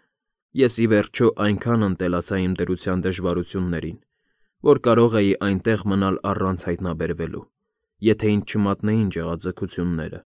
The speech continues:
հազը կամ փռշտոցը։ Իզուր չհոգնելու համար կանգնեցի հատակի վրա, սպասելով այն տագնապալի պահին, երբ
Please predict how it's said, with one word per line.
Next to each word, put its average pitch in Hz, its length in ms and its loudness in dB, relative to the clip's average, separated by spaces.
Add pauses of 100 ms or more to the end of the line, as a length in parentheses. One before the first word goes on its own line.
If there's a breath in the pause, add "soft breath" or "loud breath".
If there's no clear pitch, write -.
(200)
հազը 98 320 -2
կամ 87 220 -6
փռշտոցը։ - 720 -8 (1400)
Իզուր 113 300 4
չհոգնելու 104 640 2
համար 104 360 0 (520)
կանգնեցի 104 520 0
հատակի 90 440 -4
վրա, 80 240 -4 (600)
սպասելով 107 640 2
այն 98 140 0
տագնապալի 95 680 0
պահին, 98 420 -2
երբ 87 320 -2